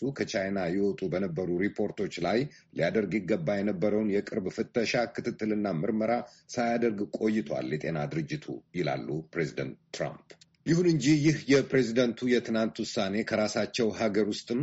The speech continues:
ከውጭም ተቃውሞና ወቀሳዎች ገጥመውታል። ክትትል ንዑስ ኮሚቴም ከፍተኛ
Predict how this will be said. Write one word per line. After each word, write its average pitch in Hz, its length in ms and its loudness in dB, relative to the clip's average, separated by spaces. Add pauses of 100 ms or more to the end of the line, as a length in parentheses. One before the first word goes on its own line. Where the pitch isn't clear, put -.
ከውጭም 110 540 0
ተቃውሞና 90 640 -2
ወቀሳዎች 76 560 -4
ገጥመውታል። 80 540 -4
ክትትል 98 380 -2 (280)
ንዑስ 120 340 -2
ኮሚቴም 107 500 -2
ከፍተኛ 90 480 -2